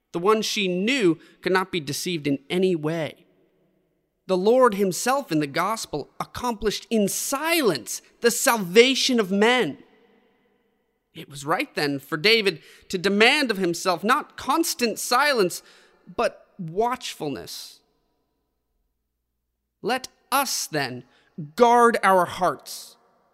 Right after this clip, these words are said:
Let us guard our mouths. Both have been written about. In one place, we are bidden to be wary of our mouth.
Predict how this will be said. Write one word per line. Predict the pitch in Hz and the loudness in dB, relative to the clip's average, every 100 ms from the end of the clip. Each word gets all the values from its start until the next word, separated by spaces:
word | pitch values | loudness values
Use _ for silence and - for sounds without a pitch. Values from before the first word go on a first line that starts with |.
| _ _ _ _ _ _ _ _ - | _ _ _ _ _ _ _ _ -2
Let | 214 | 0
us | 226 | 0
guard | 165 147 - 240 269 269 | -4 -6 6 8 8 8
our | 240 208 | 4 4
mouths. | 196 175 135 - 139 - - _ _ _ _ _ _ _ _ _ _ _ | 2 0 -2 -10 -18 -20 -20 _ _ _ _ _ _ _ _ _ _ _
Both | - 208 | -2 -2
have | - 156 135 | -2 -10 -8
been | 139 | -8
written | 139 220 147 | -4 -2 -2
about. | 135 139 - - - - | -4 -6 -8 -16 -20 -2
In | 190 190 | 0 4
one | 262 | 2
place, | 277 226 202 190 - - | 4 2 0 0 -14 -4
we | 214 | 0
are | 208 | 2
bidden | 226 226 208 | 4 4 0
to | |
be | 175 175 | -4 -8
wary | 156 165 226 269 254 196 | -2 2 6 6 6 2
of | 165 | 2
our | 156 151 | 2 0
mouth. | 143 151 92 - - | 0 -2 -4 -14 -20